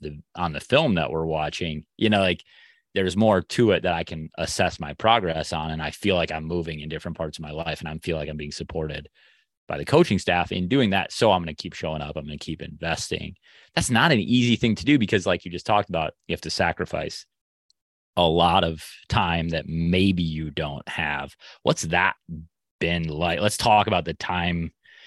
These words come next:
constraints, restrictions, challenges, because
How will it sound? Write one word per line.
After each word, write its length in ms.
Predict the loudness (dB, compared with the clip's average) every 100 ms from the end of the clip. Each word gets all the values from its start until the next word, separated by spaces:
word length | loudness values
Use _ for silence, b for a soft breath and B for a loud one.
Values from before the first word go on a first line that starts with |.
| B B
constraints, 640 | -6 -2 2 2 2 0 -4
restrictions, 800 | -4 0 0 0 -2 0 -4 -8 _ _ _ _ _ 0
challenges, 800 | 2 4 4 2 0 -2 -4 -8
because 520 | -4 0 0 0 -10